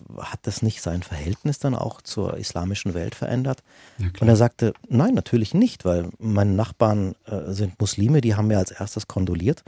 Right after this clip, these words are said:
Speaker 2: Mhm.
Speaker 1: Und die, die das getan haben, die waren keine Muslime, das waren Terroristen. Also der konnte sehr klar unterscheiden.
Speaker 2: Mhm.
Speaker 1: Eigentlich klarer, als viele Menschen hierzulande in Europa unterscheiden.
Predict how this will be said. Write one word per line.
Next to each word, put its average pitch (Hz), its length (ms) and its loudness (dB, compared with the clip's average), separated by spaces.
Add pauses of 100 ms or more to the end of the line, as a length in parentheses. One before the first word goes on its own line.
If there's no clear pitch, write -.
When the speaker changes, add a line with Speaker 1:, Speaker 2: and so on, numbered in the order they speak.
Speaker 2:
Mhm. 82 240 -4 (100)
Speaker 1:
Und 101 200 0
die, 131 80 2
die 127 100 4
das 104 200 2
getan 127 500 2
haben, 80 240 -2
die 87 140 -4
waren 101 180 4
keine 85 220 -2
Muslime, 90 400 0
das 76 140 -8
waren 85 140 -4
Terroristen. 98 600 -6 (360)
Also 104 160 2
der 104 80 10
konnte 147 260 6
sehr 117 180 8
klar 107 200 2
unterscheiden. 82 560 -2 (160)
Speaker 2:
Mhm. 85 380 -2 (480)
Speaker 1:
Eigentlich 139 420 6
klarer, 127 400 2
als - 160 -2
viele 135 240 6
Menschen 120 400 6
hierzulande 101 560 6
in 90 80 4
Europa 92 300 4
unterscheiden. 65 560 -8